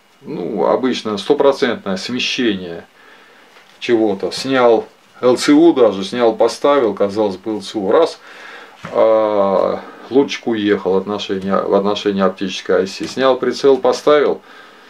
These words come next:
а, отрегулировал в ноль, сделал, да, через, а, патронник, через, а, луч лазера. Снял, поставил, хоп,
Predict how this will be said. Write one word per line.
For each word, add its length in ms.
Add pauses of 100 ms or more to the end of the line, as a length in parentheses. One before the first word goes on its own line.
(320)
а, 800 (840)
отрегулировал 920
в 120
ноль, 340 (720)
сделал, 580
да, 240
через, 500 (500)
а, 300
патронник, 680
через, 480
а, 380 (880)
луч 300
лазера. 600
Снял, 320
поставил, 640
хоп, 260